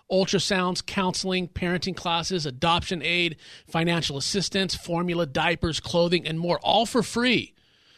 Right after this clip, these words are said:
So stop with all the other pro, all the, all the pro-death advocates.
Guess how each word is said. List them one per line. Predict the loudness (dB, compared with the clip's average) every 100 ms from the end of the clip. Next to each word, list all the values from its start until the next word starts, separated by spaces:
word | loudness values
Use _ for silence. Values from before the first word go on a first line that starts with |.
| _
So | -4 -2
stop | 0 0 0 0 2 2 2 -2
with | -8 -6
all | -2 0 0
the | 0
other | -2 -2 -2
pro, | -2 0 -2
all | -2 -2 0
the, | 0 -4 -4
all | -6 -6 -10 _ -20 -20
the | -14 -14 -6
pro-death | 0 2 2 2 2 2
advocates. | -2 -2 0 -2 -2